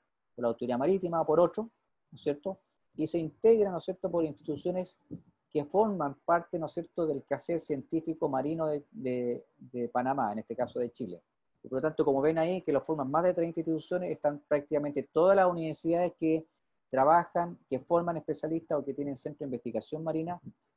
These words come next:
lo, lo, lo integran las instituciones de investigación que trabajan en investigación marina, como por ejemplo en el caso de Panamá, senasip, en fin,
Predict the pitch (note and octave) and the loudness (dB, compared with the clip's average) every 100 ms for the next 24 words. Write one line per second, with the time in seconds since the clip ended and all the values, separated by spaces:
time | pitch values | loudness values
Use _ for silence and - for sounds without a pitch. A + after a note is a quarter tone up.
0 | _ B2 A#2+ - - B2+ B2 - B2 B2 | _ -4 -4 -6 -6 -2 -2 -4 -6 -4
1 | B2 - D#3 D3 C#3+ B2+ A#2+ A#2 B2 - | -2 0 2 2 2 0 -2 -6 -6 -2
2 | D3 C#3+ C3 A#2+ A2+ B2 A#2+ A#2+ D#3+ D#3 | -2 -2 -2 -4 -4 -2 -4 -4 -4 -4
3 | E3 - _ _ _ C3 B2 C3+ E3 D#3+ | -6 -16 _ _ _ -2 2 2 2 -4
4 | D3 C#3 C3 - C#3+ C#3+ D#3 C#3+ B2+ A#2 | -6 -4 -4 -2 -4 -2 -2 -2 -2 -2
5 | A#2 - C#3 C3+ B2 - B2+ B2 B2 C3 | -4 -4 -6 -4 -6 -4 -2 0 0 0
6 | C3 - A#2+ - G3+ G3+ _ _ _ _ | -4 -4 -6 -2 0 0 _ _ _ _
7 | C3+ - F#3 F#3+ | -8 -2 -2 -2